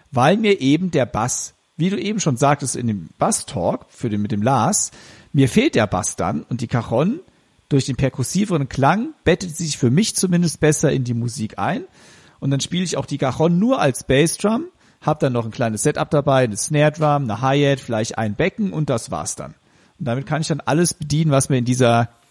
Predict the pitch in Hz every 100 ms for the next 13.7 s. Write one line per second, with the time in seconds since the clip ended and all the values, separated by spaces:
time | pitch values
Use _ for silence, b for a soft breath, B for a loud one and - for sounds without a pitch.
0 | - 143 113 139 190 185 151 185 185 131
1 | 110 117 - 95 110 190 208 143 160 156
2 | 147 135 131 - 180 196 160 135 139 -
3 | 98 - - 180 214 - - B B B
4 | B B B 143 175 135 - 151 147 -
5 | 131 107 110 - 110 185 214 208 185 180
6 | 180 - _ _ _ _ _ _ _ -
7 | - 123 127 - 127 98 - 165 175 160
8 | 160 135 107 95 151 165 - 147 143 -
9 | - - B B - 120 - 113 - 170
10 | - - 135 131 127 123 135 117 117 123
11 | 127 120 151 175 175 170 B B B B
12 | 139 131 165 170 147 - 117 107 175 202
13 | 208 175 160 180 196 -